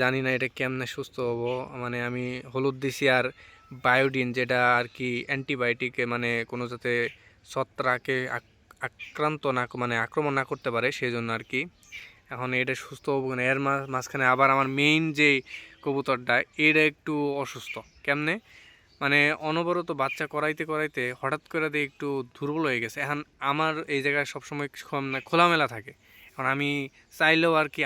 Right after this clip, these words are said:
আটকায় অন্য জায়গায় রাখতে পারি না, কারণ পায়রির সাথে থাকে, ওরা মিট করে, মিট করার পরে দেখি দুই একদিনের মধ্যে আবার মানে ডিম দিয়া দেয়। এখন এটাও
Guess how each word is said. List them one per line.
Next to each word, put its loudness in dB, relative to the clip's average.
আটকায় -2
অন্য -4
জায়গায় 0
রাখতে -8
পারি -2
না, -6
কারণ -6
পায়রির -2
সাথে -4
থাকে, -4
ওরা 0
মিট -6
করে, -2
মিট -6
করার 2
পরে 0
দেখি 0
দুই -2
একদিনের -6
মধ্যে -4
আবার 0
মানে -6
ডিম -4
দিয়া -4
দেয়। -6
এখন -8
এটাও 2